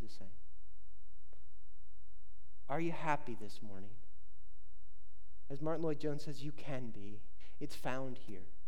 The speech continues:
It's found in God's word. It's found in the person of Jesus Christ. May we seek it this morning. Pray with me.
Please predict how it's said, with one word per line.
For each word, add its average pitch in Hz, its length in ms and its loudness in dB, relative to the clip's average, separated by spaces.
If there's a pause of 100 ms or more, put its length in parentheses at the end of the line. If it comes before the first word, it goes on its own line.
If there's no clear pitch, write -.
(600)
It's 147 160 0
found 127 600 0 (440)
in 135 160 -2
God's 123 420 0
word. 104 420 0 (500)
It's 139 160 0
found 127 420 0
in 123 100 0
the 123 60 0
person 123 380 0
of 120 140 0
Jesus 113 360 0
Christ. - 460 0 (720)
May 131 80 -2
we 127 120 0
seek - 280 0
it 120 160 0
this - 180 0
morning. 98 280 0 (600)
Pray 135 180 0
with 113 240 0
me. 101 60 0